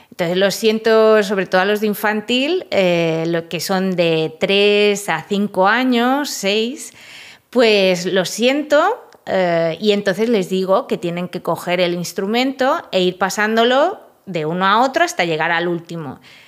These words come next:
No pueden hablar y no pueden hacerlo sonar. Entonces, si lo hacen sonar o hablan,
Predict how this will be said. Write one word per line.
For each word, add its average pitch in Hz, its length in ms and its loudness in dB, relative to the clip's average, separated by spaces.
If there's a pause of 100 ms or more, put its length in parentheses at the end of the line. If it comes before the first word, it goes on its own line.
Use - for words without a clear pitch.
(240)
No 233 300 0
pueden 190 320 2
hablar 262 400 2 (120)
y 220 80 -2
no 208 160 0
pueden 208 240 2
hacerlo 180 380 -2
sonar. 190 540 -4 (180)
Entonces, 143 320 -14
si 202 140 -4
lo 175 100 0
hacen 214 300 -2
sonar 240 580 0
o 185 240 2
hablan, 311 460 2